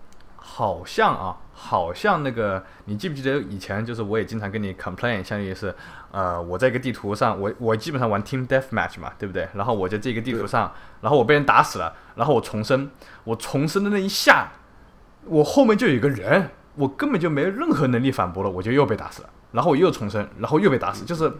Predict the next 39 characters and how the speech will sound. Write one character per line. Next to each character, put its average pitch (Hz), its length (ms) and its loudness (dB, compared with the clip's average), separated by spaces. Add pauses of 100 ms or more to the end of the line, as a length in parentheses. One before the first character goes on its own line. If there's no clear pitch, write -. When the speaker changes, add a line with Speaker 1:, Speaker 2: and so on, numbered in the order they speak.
(240)
Speaker 2:
就 113 100 -4
是 104 60 0
Speaker 1:
这 104 60 6
个 - 120 4
好 107 140 -2
Speaker 2:
重-， 127 200 2
重 - 140 0
生 151 200 2
点 95 260 2
那 120 140 6
个 107 360 6
设 117 220 0
定 117 140 -2
的 98 100 -2
不 101 140 -8
是 104 80 -6
那 104 40 -8
么 98 60 -8
太 104 140 -6
好。 104 160 -10 (500)
Speaker 1:
对， 107 320 0 (300)
然 131 160 6
后 170 100 6
这 233 80 2
个 196 160 4
Ghost 254 380 2
呢， 113 100 2
我 104 180 -2
觉 95 100 -4
得 180 60 4
好 90 440 -4
像 233 240 0
是 123 120 -4
稍 120 200 -2
微 127 100 4
好 90 240 -2
了 87 100 -4
一 92 80 -6
点， - 200 -8